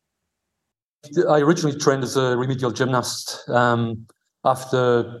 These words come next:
playing football for a short time. Obviously wasn't good enough as a footballer. Um, trained as a remedial gymnast at Pinderfields and then physiotherapy.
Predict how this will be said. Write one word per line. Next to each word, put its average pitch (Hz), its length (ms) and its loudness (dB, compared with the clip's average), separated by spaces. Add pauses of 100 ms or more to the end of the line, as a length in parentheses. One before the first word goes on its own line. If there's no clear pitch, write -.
playing 139 240 4
football 117 460 2
for 117 560 0 (160)
a 117 80 0
short 127 340 4
time. 120 460 -2 (320)
Obviously 131 280 0
wasn't 123 300 2
good 135 140 4
enough 123 240 -2
as 113 80 -6
a 120 60 -2
footballer. 120 600 0 (600)
Um, 135 540 4
trained 156 300 4
as 147 120 0
a 143 60 4
remedial 143 480 2
gymnast 131 520 -2
at 120 80 -4
Pinderfields 120 1000 0 (640)
and 120 400 0
then 123 640 2
physiotherapy. 120 1160 0